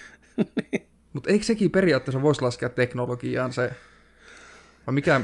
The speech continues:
Speaker 2: mikä
Speaker 1: Ei, no,
Speaker 2: määritys on
Speaker 1: joo,
Speaker 2: sanalla
Speaker 1: periaatteessa
Speaker 2: teknologia?
Speaker 1: joo. Hei, onko sulla muuten kahvitaukoa vielä jotain lisättävää?
Speaker 2: Ei kai, voidaan pikkuhiljaa
Speaker 1: Pitäisikö
Speaker 2: siirtyä?
Speaker 1: meidän siirtyä tähän tyhmyyteen, näistä meidän tyhmistä,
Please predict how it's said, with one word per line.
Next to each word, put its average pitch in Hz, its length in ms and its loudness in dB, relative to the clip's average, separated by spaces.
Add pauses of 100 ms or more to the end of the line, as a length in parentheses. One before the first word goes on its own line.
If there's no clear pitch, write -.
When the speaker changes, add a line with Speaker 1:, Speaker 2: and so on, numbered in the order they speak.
Speaker 2:
mikä - 200 2
Speaker 1:
Ei, - 60 8
no, - 60 10
Speaker 2:
määritys - 300 6
on 285 60 4
Speaker 1:
joo, 214 100 10
Speaker 2:
sanalla 247 220 8
Speaker 1:
periaatteessa 196 400 6 (180)
Speaker 2:
teknologia? 160 160 -2 (680)
Speaker 1:
joo. - 120 -12 (280)
Hei, 214 80 6
onko 254 120 4
sulla 262 140 2
muuten 233 200 4
kahvitaukoa 160 540 6
vielä 147 120 4
jotain 156 240 0
lisättävää? 147 440 -4 (2000)
Speaker 2:
Ei 120 80 -4
kai, 117 260 -6 (180)
voidaan 127 300 -8 (260)
pikkuhiljaa 127 500 -4
Speaker 1:
Pitäisikö 127 160 0
Speaker 2:
siirtyä? 170 180 -2
Speaker 1:
meidän 160 220 2 (180)
siirtyä 165 480 0
tähän 165 240 -4
tyhmyyteen, 147 720 0
näistä 160 260 -4
meidän 156 160 0
tyhmistä, 160 480 0